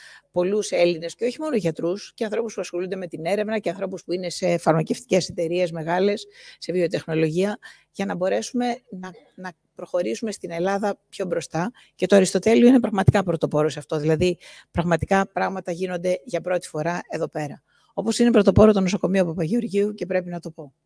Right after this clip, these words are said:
Η, η προσπάθεια, λοιπόν, του Πρωθυπουργού, καταρχήν, και γενικά της κυβέρνησης, είναι να βοηθηθεί η έρευνα,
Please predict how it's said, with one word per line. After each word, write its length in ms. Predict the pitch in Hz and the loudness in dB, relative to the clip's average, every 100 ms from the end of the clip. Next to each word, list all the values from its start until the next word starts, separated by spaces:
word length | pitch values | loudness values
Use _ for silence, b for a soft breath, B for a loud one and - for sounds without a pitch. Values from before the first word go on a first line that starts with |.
| _ B B B B B B B _ _ _ _ _ - - _ | _ B B B B B B B _ _ _ _ _ -20 -20 _
Η, 280 | 190 190 - | -2 -2 -2
η 120 | 190 | -4
προσπάθεια, 580 | 180 180 175 - 214 226 | -2 0 2 4 6 6
λοιπόν, 480 | 208 208 202 202 - _ | 4 4 4 2 -8 _
του 100 | 175 | 0
Πρωθυπουργού, 500 | 175 - 170 175 220 | 2 4 2 4 4
καταρχήν, 400 | 196 180 196 185 | 4 0 0 -2
και 120 | 170 | -4
γενικά 300 | 165 165 185 | -6 -2 -2
της 120 | 185 | -2
κυβέρνησης, 580 | - 165 175 202 202 - | -4 0 0 -2 -6 -6
είναι 180 | 196 196 | -4 -4
να 100 | 175 | -4
βοηθηθεί 440 | 165 143 151 - | -4 -4 -4 0
η 140 | 208 180 | 2 2
έρευνα, 520 | 180 196 196 202 | 0 -2 -4 -6